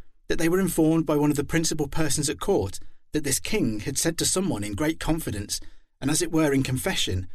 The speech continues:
that he had made this marriage seduced by witchcraft, and for this reason he considered it null, and that this was evident because God did not permit him to have any male issue, and that he believed he might take another wife, which he gave to understand that he had some wish to do.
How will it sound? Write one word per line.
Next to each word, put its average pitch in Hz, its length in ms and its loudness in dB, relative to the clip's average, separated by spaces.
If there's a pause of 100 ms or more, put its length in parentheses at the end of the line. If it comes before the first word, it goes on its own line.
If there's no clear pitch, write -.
(220)
that 151 100 2
he 165 60 4
had 160 100 2
made 156 240 4
this 170 220 0
marriage 107 420 0 (100)
seduced 147 460 0
by 131 140 0
witchcraft, - 680 -2 (300)
and - 100 2
for 117 100 4
this 220 260 2
reason 113 380 0 (120)
he - 100 0
considered 135 440 0
it 127 100 -4
null, - 380 0 (760)
and 151 120 2
that 170 100 0
this 180 180 2
was 160 200 2
evident 127 400 4
because 135 260 4
God 151 240 2
did 160 120 0
not 156 160 0
permit 139 280 0
him 135 80 -2
to 135 80 -2
have 131 160 0
any 135 180 2
male 127 300 2
issue, 110 320 2 (420)
and 156 80 4
that 156 100 4
he - 60 2
believed 165 380 2
he 185 60 0
might 170 160 0
take 160 180 0
another 139 220 2
wife, 127 500 -2 (300)
which - 100 2
he 156 80 4
gave 156 280 4
to 165 120 4
understand 127 580 0 (300)
that - 100 6
he 156 80 6
had 156 140 6
some 156 180 4
wish 139 220 4
to - 100 6
do. 110 300 6